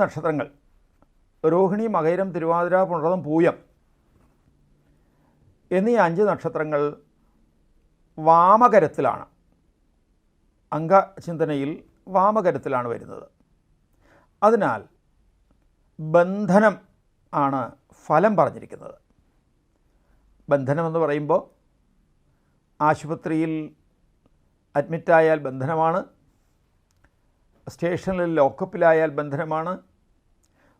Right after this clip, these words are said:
വാഹനത്തിനകത്ത് നിന്ന് പുറത്തിറങ്ങാൻ പറ്റാത്ത രീതിയിൽ ആയാൽ ബന്ധനമാണ്, വീട്ടിനുള്ളിൽ രണ്ട് ദിവസം പനി പിടിച്ച് കിടന്നാലും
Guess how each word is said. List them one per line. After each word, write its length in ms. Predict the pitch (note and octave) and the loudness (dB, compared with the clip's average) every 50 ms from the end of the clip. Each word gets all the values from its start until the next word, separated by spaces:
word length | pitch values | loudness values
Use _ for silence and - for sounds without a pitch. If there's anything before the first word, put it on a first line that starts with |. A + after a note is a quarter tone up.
| _ | _
വാഹനത്തിനകത്ത് 1500 | - D3 D3+ D#3 D#3+ E3 F3 - - - - A3 G#3 G#3 G#3+ G#3 - - G#3 A3 F3+ D3+ C#3 - A3+ - - - G#3+ G3+ - - _ _ _ _ - F#3 | -4 2 4 6 6 6 4 4 2 0 0 -4 -4 -4 -6 -8 -8 -8 -6 -2 0 0 0 0 -4 -4 -2 -2 -2 -2 -2 -4 _ _ _ _ -8 -6
നിന്ന് 200 | F3+ F#3 F#3+ G#3 - - | -6 -6 -6 -10 -6 -2
പുറത്തിറങ്ങാൻ 600 | F3 E3+ E3 - - A3 G3+ G3 G3 F#3+ F#3+ G3 F#3 - | 0 0 0 0 0 2 2 2 2 2 0 -2 -2 -4
പറ്റാത്ത 480 | E3+ D3+ - - F3+ G3 F#3+ G3 G3 E3+ | -6 -4 0 2 2 2 2 0 -4 -4
രീതിയിൽ 400 | D#3 D#3 D#3 D3+ E3 E3+ E3 D#3+ D#3 C3 - _ _ _ _ _ _ _ _ _ _ _ _ _ _ _ _ _ _ _ - D3+ | -4 -4 -4 -4 -6 -4 -4 -6 -6 -8 -10 _ _ _ _ _ _ _ _ _ _ _ _ _ _ _ _ _ _ _ -2 0
ആയാൽ 280 | E3 E3 D#3+ E3 E3 D#3+ C#3+ D3 | 2 4 4 4 2 2 0 -4
ബന്ധനമാണ്, 540 | D3 C#3+ C#3 D3 E3 D#3+ D#3 D3+ D#3 E3+ C#4+ D4 - _ _ _ _ _ _ _ _ _ _ _ _ _ _ _ _ _ _ - | -4 -4 -4 -4 -2 -2 -2 -2 -2 -4 -6 -10 -14 _ _ _ _ _ _ _ _ _ _ _ _ _ _ _ _ _ _ -10
വീട്ടിനുള്ളിൽ 840 | D#3+ E3 G#3 A#3+ A#3+ - C4+ G#3+ F3+ D#3+ D#3 D3+ D3 E3 F#3+ F3+ C#3+ A#2 - - _ _ _ _ _ _ _ _ _ _ _ _ _ _ _ _ _ _ _ _ _ _ _ _ _ _ _ - D#3+ | -6 -4 -4 -4 -2 -2 -4 -4 -2 -4 -4 -4 -2 0 0 0 0 -2 -6 -12 _ _ _ _ _ _ _ _ _ _ _ _ _ _ _ _ _ _ _ _ _ _ _ _ _ _ _ -4 -2
രണ്ട് 160 | D#3+ D3+ D#3+ D#3+ | -2 -2 -2 -2
ദിവസം 280 | E3 D3+ C3 - F3+ E3 D3 | -2 -4 -4 -6 -6 -2 0
പനി 160 | D#3 D3 D#3 F3 | 0 0 0 0
പിടിച്ച് 260 | G3 F#3 F#3 - F#3+ | -4 -4 -4 -6 -4
കിടന്നാലും 500 | F3+ D#3 C#3+ D3 D3 C#3+ C#3+ C#3+ C#3 C3 | -4 -4 -2 -2 -2 -2 -2 -2 -4 -6